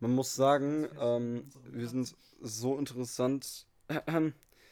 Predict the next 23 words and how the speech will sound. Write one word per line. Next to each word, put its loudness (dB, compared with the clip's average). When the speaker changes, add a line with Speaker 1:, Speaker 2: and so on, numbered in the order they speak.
Speaker 1:
Ich -2
schlafe 6
bis -2
sechzehn 0
Uhr, 0
wenn 2
nicht -4
gerade 2
Schule -2
ist. -6
Man 0
kann -2
sich -6
vorstellen, -2
wie -4
viel -8
vom -8
Tag -10
ich -12
dann -6
auch -12
nutzen -6
kann. -6